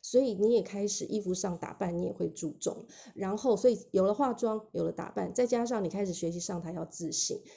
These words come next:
你不能再像以前那个妈妈一样驼背啊，有一点点不敢说话，你要整个人变得很勇敢。所以这几年下来，整个人已经变了一个样子了。就是如果你去看现在的照片，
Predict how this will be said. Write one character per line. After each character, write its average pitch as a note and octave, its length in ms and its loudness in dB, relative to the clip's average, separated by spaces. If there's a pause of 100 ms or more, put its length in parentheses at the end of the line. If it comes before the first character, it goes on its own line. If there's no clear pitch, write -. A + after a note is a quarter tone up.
你 F#3+ 80 -2
不 G#3 120 4
能 G#3 160 6
再 G#3 140 2
像 G3 220 -2
以 - 20 0
前 F3 160 -6
那 F#3 80 -2
个 F#3 100 -4
妈 F3 180 -4
妈 F3 200 -6
一 F3+ 140 -6
样 F3+ 200 -4
驼 F3+ 240 0 (100)
背 F3 260 0
啊， - 220 -6
有 F#3+ 180 -2
一 G3 60 -2
点 F#3 220 -2
点 F3 160 -2
不 F#3+ 120 -4
敢 F3 320 -6
说 E3+ 300 0
话， E3+ 240 -4 (220)
你 G3+ 60 2
要 A3+ 60 4
整 F#3+ 160 2
个 F3 60 0
人 F3 100 0
变 F#3 140 4
得 E3+ 60 0
很 F3+ 200 -4
勇 - 220 -6
敢。 - 160 -10 (340)
所 E4+ 160 4
以 C4+ 340 4
这 D#4 160 4
几 G3+ 220 0
年 E3+ 300 -2
下 G3 240 -2
来， - 300 -6
整 F3 160 -2
个 E3+ 100 0
人 F3+ 160 -2
已 E3 60 -2
经 F3+ 160 -2
变 E3+ 180 0
了 - 100 -4
一 - 80 -10
个 - 120 -8
样 - 320 -6
子 - 240 -14
了。 - 200 -16
就 G3+ 140 2
是 F#3+ 160 -2
如 F3+ 160 4
果 F#3+ 100 4
你 E3 60 -2
去 G3+ 160 -4
看 F#3+ 400 -6
现 - 240 0
在 G#3 120 2
的 E3+ 100 -2
照 E3+ 180 -6
片， F3+ 220 -6